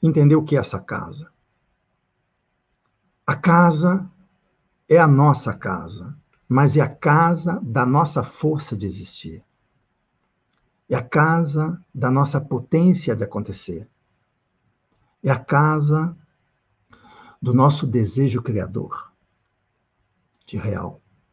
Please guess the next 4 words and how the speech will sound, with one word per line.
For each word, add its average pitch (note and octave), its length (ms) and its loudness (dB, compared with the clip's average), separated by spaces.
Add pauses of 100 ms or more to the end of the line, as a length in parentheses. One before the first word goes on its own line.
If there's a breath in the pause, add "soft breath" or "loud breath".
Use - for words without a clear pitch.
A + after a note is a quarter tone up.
(720)
né? A2 260 -10 (520)
E, E3 420 0 (1600)
nessa E3+ 380 6
medida, A2+ 640 0